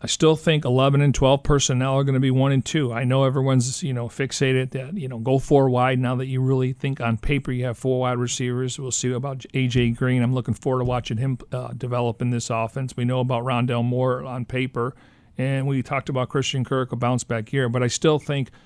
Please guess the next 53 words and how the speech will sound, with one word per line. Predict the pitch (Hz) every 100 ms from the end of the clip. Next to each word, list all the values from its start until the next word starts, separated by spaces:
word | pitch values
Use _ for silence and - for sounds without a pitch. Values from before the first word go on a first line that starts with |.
| - - 123
eleven | 135 170
personnel | 170 175 156 143 135 135 127
is | 120 113 - - _ _ -
three | 151
wide | 156 151 147
receivers, | 131 151 139 123
a |
tight | 113 147 123 120
end, | 120 131
okay? | 117 - 120 139 - _ _ _ _
And, | 135 131 135 131 131
and | 131 123
then | 131 131 135
one | 127 131 135
running | 135 135 113
back. | 107 110 -
So | - 139
there's | 127 -
so | 156
much | 160 -
you | 139
can | 135 123
do | 127 123
out | 120
of |
that | 117 113
formation. | 127 120 127 156 - 151
And | 123
the |
tight | 120 143 139
end | 139 131
could | - 180
release | 175 151 131 120 117 123 - - 123
based | 127 131 -
on, | 127 123 127 - - - _ -
you | 143
know, | 131 127
uh, | 139 143 147 139 135
the | 139 123
linebacker | 127 131 127 127 -
or | 127
safety | 117 143 131 -
trying | 117 - 120
to |
cover | 110 135 120
the | 113
slot | - 127 135
receiver | 123 - 127 120
or | 120
the | 123
outside | 120 123 - 117 110
guys. | 110 107
So, | - 131 117